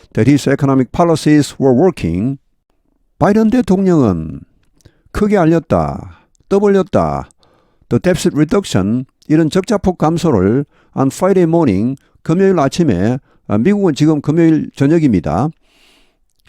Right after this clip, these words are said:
여기 이렇게 오늘 썼죠. 어, 보통은 in the morning이지만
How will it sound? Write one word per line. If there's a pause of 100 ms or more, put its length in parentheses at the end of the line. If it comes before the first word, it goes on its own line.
여기
이렇게 (500)
오늘
썼죠.
어,
보통은
in
the
morning이지만